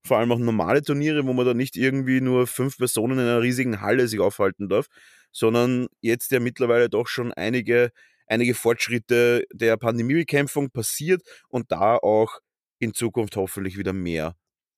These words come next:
äh, Turniere. So, das ist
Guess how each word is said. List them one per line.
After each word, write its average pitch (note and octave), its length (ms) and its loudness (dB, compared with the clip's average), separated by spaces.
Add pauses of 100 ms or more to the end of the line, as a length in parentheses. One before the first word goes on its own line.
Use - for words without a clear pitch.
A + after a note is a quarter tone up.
(720)
äh, F2 180 -4
Turniere. G#2+ 460 2 (240)
So, G2+ 220 0 (160)
das A2+ 160 0
ist B2+ 100 0